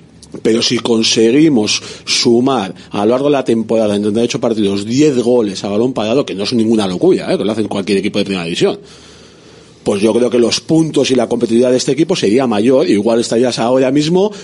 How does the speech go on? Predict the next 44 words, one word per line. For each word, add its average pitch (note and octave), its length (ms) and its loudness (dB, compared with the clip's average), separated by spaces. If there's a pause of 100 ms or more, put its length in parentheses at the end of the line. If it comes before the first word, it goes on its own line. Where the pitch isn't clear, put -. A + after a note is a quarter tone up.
(140)
con A#2 220 0
cuatro D3 280 0
puntos A2 300 -4
más D#3 140 0
y - 20 0
a B2 60 -2
final A#2 160 -2
de B2 80 0
temporada C3 420 0
con B2 140 0
diez C#3 100 -2
puntos A2 240 -2
más. B2+ 160 -2 (400)
Que C3 160 4
es - 100 0
fácil, G3 320 -2
yo A#2 120 0
no D#3+ 80 4
digo D#3 120 4
que C3 80 2
sea A2+ 140 -2
fácil, A2 260 -2
digo B2 220 2
que A#2 80 -6
a G#2+ 60 -4
balón E3 260 0
parado D#3+ 300 2
este C#3 160 -2
equipo, G3+ 400 0 (580)
voy C3+ 100 0
a D3+ 60 0
quitar C#3+ 180 0
la C#3 80 0
palabra A#2 280 0
desastre, G2+ 460 -4 (680)
no A#2 220 0
produce. F#2+ 400 -2
Voy B2+ 140 0
a - 40 2
dejarlo D3 240 -2
simplemente D3 380 2
que G#2 100 0
no C#3 120 2
produce. E3 380 -2